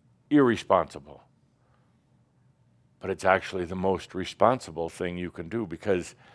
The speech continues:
the moment you let go of your karma, the moment you let go of your perceptions of the past, it changes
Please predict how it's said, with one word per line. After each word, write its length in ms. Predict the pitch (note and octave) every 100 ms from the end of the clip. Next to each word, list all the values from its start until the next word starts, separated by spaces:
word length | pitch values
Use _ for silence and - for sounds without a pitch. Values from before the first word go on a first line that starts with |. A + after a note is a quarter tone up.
| - _ _ _
the 60 |
moment 440 | F2+ B2 D#3+ F3 -
you 80 | B2+
let 200 | A#2+ -
go 160 | A#2
of 100 | A2
your 100 | F#2
karma, 460 | - G#2+ G2 D#2+ C#2+ _ _ _ _ _ _ _ _ _ _ _
the 60 |
moment 320 | F#2 A2 G2 G2+
you 240 | G#2+ F2+
let 220 | F#2+ F#2+
go 180 | F#2+ F#2+
of 100 | E2+
your 120 | F2+
perceptions 760 | F2+ F2+ - F#2+ - - F2+ D#2
of 80 |
the 80 | E2
past, 400 | E2 F2+ F2+ -
it 140 | G#2 -
changes 1000 | - A#2 A#2 G2+ E2 D#2+ D#2+ - -